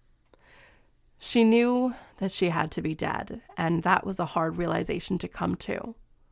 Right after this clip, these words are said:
As time went on and Linda was still missing,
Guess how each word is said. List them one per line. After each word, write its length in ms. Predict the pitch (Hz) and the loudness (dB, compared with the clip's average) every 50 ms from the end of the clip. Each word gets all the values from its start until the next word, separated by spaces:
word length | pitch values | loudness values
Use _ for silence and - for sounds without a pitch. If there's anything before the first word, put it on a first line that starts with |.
| _ _ _ _ _ _ _ _ _ _ _ _ _ - - - _ _ - | _ _ _ _ _ _ _ _ _ _ _ _ _ -20 -20 -20 _ _ 2
As 160 | 214 214 - | 2 2 2
time 320 | - - 240 226 254 262 | 2 4 4 6 8 8
went 160 | 277 302 277 - - | 6 6 4 4 4
on 380 | 180 170 165 160 160 165 170 - - | 4 6 6 6 6 4 2 0 0
and 160 | 170 175 170 | 0 0 2
Linda 280 | 170 160 170 170 175 | 2 2 0 0 0
was 120 | 175 185 185 | 0 -2 -4
still 220 | - - 190 180 | -2 0 2 2
missing, 560 | 190 196 170 151 - - 160 151 151 156 170 | 2 2 0 0 -2 -4 -2 0 0 0 -2